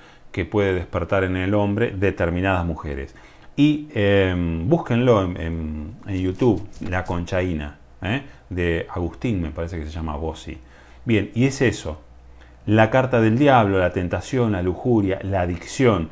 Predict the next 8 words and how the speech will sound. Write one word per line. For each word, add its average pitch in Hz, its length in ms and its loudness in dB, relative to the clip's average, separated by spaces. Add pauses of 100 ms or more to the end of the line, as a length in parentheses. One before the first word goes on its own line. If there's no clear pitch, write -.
(300)
Puede 190 240 8
haber, 113 400 8
sí, 113 300 2
situaciones 95 640 -2
de 90 80 0
adic-, 82 220 -2
de, 85 280 -2
em, 73 400 -6